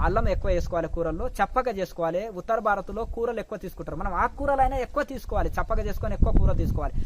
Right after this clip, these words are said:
కూరగాయలైనా చప్పగా, కూర, ఏ కూరగాయలైనా చప్పగా చేసుకొని ఎక్కువ కూరలు తీసుకోవాలి. కనుక మితాహారమే తీసుకోవాలి. పొట్టను నాలుగు భాగాలు చేసి సగ భాగం భోజనం చేత నింపాలి, పావు భాగం శ్వాస, ఆ, నీ-, నీరు నింపాలి, పావు భాగము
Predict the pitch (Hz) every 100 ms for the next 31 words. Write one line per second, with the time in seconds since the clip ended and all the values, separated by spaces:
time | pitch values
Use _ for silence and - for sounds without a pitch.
0 | - - 240 262 254 240 226 - 220 254
1 | 233 226 233 220 - - 233 220 214 214
2 | 226 208 196 214 214 196 208 214 214 226
3 | 214 214 185 160 147 - 131 - - -
4 | - - - - - - - 220 233 208
5 | - - 240 214 208 202 - - - -
6 | 208 240 240 214 208 202 208 202 202 214
7 | 220 - 185 190 214 202 190 196 202 185
8 | 190 180 180 185 190 185 180 175 185 208
9 | - 185 190 185 - - - - 156 156
10 | 160 208 220 180 220 226 208 190 196 190
11 | 311 - - - - 180 185 185 - 240
12 | 349